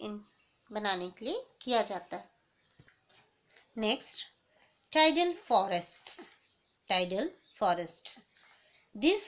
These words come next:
forests are found in the deltas of the गंगा, महानदी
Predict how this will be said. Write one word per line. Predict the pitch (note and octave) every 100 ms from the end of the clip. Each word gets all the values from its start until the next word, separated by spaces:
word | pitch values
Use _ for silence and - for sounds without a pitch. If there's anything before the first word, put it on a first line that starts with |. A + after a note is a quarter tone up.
| -
forests | A#3 F#3 F3 A3+ - - - - - _ _ _ -
are | C#4+ E4
found | D#4+ - F4+ B3+ E3+ D#3+ - _ _
in | G3+ G3
the | F#3 F#3+ D#4 - _ _ _ _ -
deltas | F#3 B3+ B3+ - D#4+ E4 D#4+ -
of | G3+ F#3+ -
the | F3+ F3+
गंगा, | F#3 F3+ E3+ E3 F#3 F4 - _ -
महानदी | A3 C4+ E4 D#4 C4 C#4